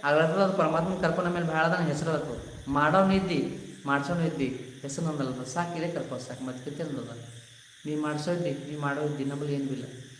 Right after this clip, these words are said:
ಯಾವಾಗನೂ ಕಷ್ಟ ಬಂದಾಗನೂ ಅವ್ನ ಮೇಲೆ ಹೇಳ್ರಿ, ಸುಖ ಬಂದಾಗನೂ ಅವ್ನ ಮೇಲೆ ಹೇಳರಿ, ಹೀಗಿನಾಗನೂ ಅವ್ನ ಮೇಲೆ ಹೇಳರಿ, ದುಃಖದಾಗನೂ ಅವನಿಗೆ ಹೇಳರಿ. ಸದಾ ಬರೀತ್ ಅವನಿಗೆ ಬಿಟ್ಟು ನಾ ಯಾವಾಗನೂ ಅಳದೇ ಬೇಡ. ಈ ಜಗದಾಗ ಇದ್ದಂಥ ವ್ಯಕ್ತಿಗಳು ನೋಡೋದೇ ಬೇಡ.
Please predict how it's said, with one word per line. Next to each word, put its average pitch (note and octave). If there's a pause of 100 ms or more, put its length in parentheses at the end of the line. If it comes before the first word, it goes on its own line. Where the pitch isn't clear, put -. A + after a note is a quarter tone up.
(240)
ಯಾವಾಗನೂ A3+
ಕಷ್ಟ A3
ಬಂದಾಗನೂ A3+
ಅವ್ನ G3
ಮೇಲೆ F#3+
ಹೇಳ್ರಿ, D#3+ (460)
ಸುಖ G3
ಬಂದಾಗನೂ G3
ಅವ್ನ F3
ಮೇಲೆ D#3+
ಹೇಳರಿ, C#3 (560)
ಹೀಗಿನಾಗನೂ E3+
ಅವ್ನ D#3+
ಮೇಲೆ D#3+
ಹೇಳರಿ, F3 (200)
ದುಃಖದಾಗನೂ G3+
ಅವನಿಗೆ F#3
ಹೇಳರಿ. D#3
ಸದಾ E3+
ಬರೀತ್ G3+
ಅವನಿಗೆ F3
ಬಿಟ್ಟು E3+
ನಾ E3
ಯಾವಾಗನೂ D#3
ಅಳದೇ E3
ಬೇಡ. G3 (480)
ಈ D#3+
ಜಗದಾಗ D#3+
ಇದ್ದಂಥ E3
ವ್ಯಕ್ತಿಗಳು D#3
ನೋಡೋದೇ D#3
ಬೇಡ. C#3+